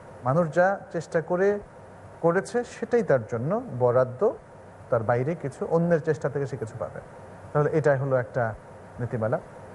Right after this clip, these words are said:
আরেকটা নীতিমালা সূরা আল মাইদার এক নম্বর আয়াতে, "আউফু বিল উকুদ", তোমরা চুক্তি পূর্ণ করো। তাহলে চুক্তি পূর্ণ করা, যেখানে কোনো চুক্তি করা হবে সেটাকে পূর্ণ করতে হবে, এটা হলো শরিয়ার বিধান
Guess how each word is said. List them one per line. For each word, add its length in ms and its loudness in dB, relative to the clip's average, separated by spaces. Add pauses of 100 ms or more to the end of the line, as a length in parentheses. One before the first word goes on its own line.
(140)
আরেকটা 280 2
নীতিমালা 360 0
সূরা 380 2 (580)
আল 120 0
মাইদার 420 4 (260)
এক 100 -6 (100)
নম্বর 220 2
আয়াতে, 340 0 (300)
"আউফু 600 0
বিল 160 0
উকুদ", 440 -2 (720)
তোমরা 460 4 (180)
চুক্তি 500 -4 (100)
পূর্ণ 240 0
করো। 200 0 (460)
তাহলে 180 2
চুক্তি 280 0
পূর্ণ 260 2
করা, 280 2 (640)
যেখানে 300 4
কোনো 160 -2
চুক্তি 340 -2 (320)
করা 200 4
হবে 200 0
সেটাকে 440 -2
পূর্ণ 280 0
করতে 260 -4
হবে, 180 -4
এটা 160 0
হলো 100 0
শরিয়ার 280 0
বিধান 320 0